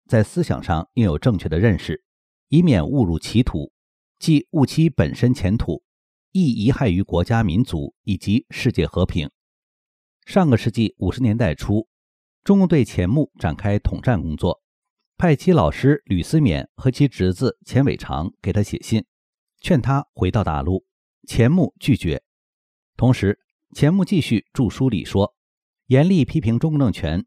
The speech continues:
种种倒行逆施之行径。他在中国思想史中写道：“此刻在中国蔓延猖獗的共产主义，最多将是一个有骨骼、有血肉的行尸。大陆政权正如一块大石头，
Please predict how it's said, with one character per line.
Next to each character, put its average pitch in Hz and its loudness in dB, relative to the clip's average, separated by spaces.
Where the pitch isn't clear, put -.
种 156 2
种 95 0
倒 113 0
行 104 -2
逆 113 2
施 - 0
之 113 0
行 69 -6
径。 117 -2
他 180 2
在 151 4
中 180 -2
国 151 2
思 - -6
想 156 2
史 - -8
中 127 2
写 - -6
道 - -6
：“此 - 0
刻 175 0
在 135 0
中 175 0
国 139 2
蔓 135 0
延 78 -2
猖 139 -2
獗 82 -2
的 76 -2
共 117 -2
产 95 -2
主 80 -6
义， 92 -8
最 160 2
多 165 2
将 127 0
是 - -4
一 80 -2
个 80 -2
有 135 2
骨 92 -6
骼、 82 -2
有 131 2
血 78 -4
肉 110 0
的 69 -4
行 80 -10
尸。 - -2
大 180 2
陆 170 6
政 147 2
权 87 -2
正 139 2
如 120 4
一 113 0
块 87 -2
大 101 -6
石 82 -6
头， - -2